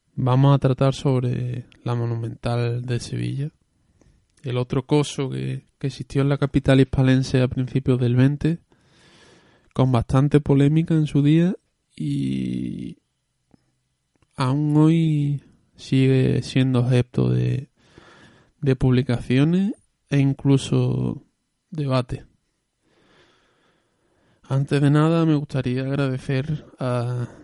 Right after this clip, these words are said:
a todos los aficionados de, tanto de España como de Latinoamérica,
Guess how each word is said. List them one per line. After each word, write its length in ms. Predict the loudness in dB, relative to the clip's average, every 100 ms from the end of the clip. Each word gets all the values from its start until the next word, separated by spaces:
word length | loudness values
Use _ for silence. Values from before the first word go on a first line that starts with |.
| -20 _ _ -8
a 100 | -6
todos 260 | -2 0
los 160 | 2 0
aficionados 800 | 0 -4 -2 -2 0 -2 -2 -2
de, 560 | -2 -4 -4 -8 -10 -14 _ _ _ _ _ _
tanto 280 | -10 -8 -8
de 100 | -10
España 500 | -12 -10 -8 -6 -8
como 260 | -8 -8 -8
de 240 | -8 -6
Latinoamérica, 920 | -6 -2 0 0 0 0 0 -2 -8